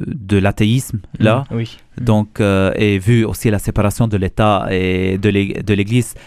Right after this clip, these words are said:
Speaker 1: ce qui n'est pas le cas au Liban,
Speaker 2: Mm.
Speaker 1: car nous, on n'a pas de séparation de l'État et de l'Église. Et donc, euh, c'est pas facile pour eux de vivre, euh, donc, euh, sur tous les, sur tous les côtés.
Speaker 2: Mm.
Speaker 1: Donc, euh,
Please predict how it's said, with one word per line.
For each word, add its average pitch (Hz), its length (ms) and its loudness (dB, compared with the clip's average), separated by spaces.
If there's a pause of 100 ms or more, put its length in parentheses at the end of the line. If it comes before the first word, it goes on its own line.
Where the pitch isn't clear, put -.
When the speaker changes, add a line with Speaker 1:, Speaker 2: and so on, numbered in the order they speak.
Speaker 1:
ce - 140 -2
qui - 140 0
n'est 110 140 2
pas 117 160 2
le 107 100 2
cas 113 180 0
au 113 120 -2
Liban, 110 460 0
Speaker 2:
Mm. 113 160 -8
Speaker 1:
car 101 240 0
nous, 104 120 0
on 98 160 0
n'a 95 100 2
pas 113 140 0
de 104 80 -4
séparation 98 580 -2
de 95 100 -2
l'État 90 920 -2
et 98 60 -8
de 101 100 0
l'Église. 104 420 -2 (600)
Et 101 340 2
donc, 107 400 -2
euh, 101 80 0 (560)
c'est 127 200 0
pas 147 120 0
facile 123 380 -2
pour 101 220 -4
eux 113 100 2
de 110 100 -4
vivre, 117 460 0
euh, 95 400 0
donc, 98 360 -2
euh, 95 760 0 (720)
sur - 240 -2
tous 135 120 0
les, 98 340 0
sur - 200 -4
tous 135 120 -2
les 117 100 0
côtés. 95 400 -4 (220)
Speaker 2:
Mm. 113 320 -6
Speaker 1:
Donc, 95 280 -2
euh, 92 320 0